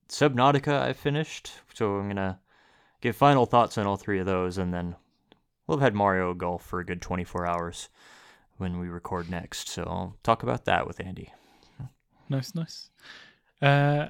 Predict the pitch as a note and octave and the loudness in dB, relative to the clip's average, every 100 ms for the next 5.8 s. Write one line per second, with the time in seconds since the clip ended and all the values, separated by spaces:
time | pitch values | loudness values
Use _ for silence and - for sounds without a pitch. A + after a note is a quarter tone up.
0 | - E3 D3+ D3+ C#3+ C#3+ C#3 C3 C3 C3 | -4 4 6 6 6 6 4 2 0 2
1 | B2+ B2 C#3 B2+ B2 A#2+ A#2+ A#2+ A2+ C3+ | 0 0 2 4 4 2 0 -2 -4 2
2 | C3+ A#2+ A#2+ A2 - C3 C3 - B2+ A#2+ | 4 6 4 2 4 4 4 0 0 2
3 | B2 A#2+ C#3 B2+ A2+ - A#2 B2+ A#2 B2 | 0 0 2 4 4 2 0 0 2 2
4 | G#2 A2+ G#2+ G#2+ G#2 G#2+ G#2+ _ _ _ | 2 0 0 -2 -2 -6 -10 _ _ _
5 | _ - B2 - A#2 G#2+ G#2+ - | _ -10 -6 -6 -6 -6 -8 -12